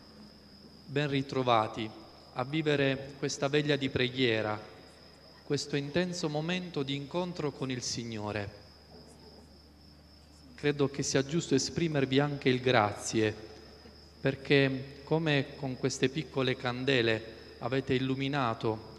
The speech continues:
questa notte, così con la luce del vostro cuore, la luce che viene dalla vostra fede, la testimonianza della vostra preghiera questa sera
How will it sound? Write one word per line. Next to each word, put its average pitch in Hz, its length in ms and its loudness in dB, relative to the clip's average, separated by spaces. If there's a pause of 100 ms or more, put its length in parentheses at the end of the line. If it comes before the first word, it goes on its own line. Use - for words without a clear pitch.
questa 123 320 0
notte, 120 500 0 (680)
così 175 680 -2
con 147 180 -4
la 147 80 6
luce 170 380 2
del 135 160 2
vostro 135 440 0
cuore, 110 520 2 (480)
la 127 80 -4
luce 143 300 0
che 135 120 0
viene 135 440 0 (360)
dalla 127 260 0
vostra 131 380 -2
fede, 110 540 0 (520)
la 135 120 -4
testimonianza 151 800 -2
della 139 240 4
vostra 135 380 2
preghiera 131 500 4
questa 127 380 -2
sera 156 400 2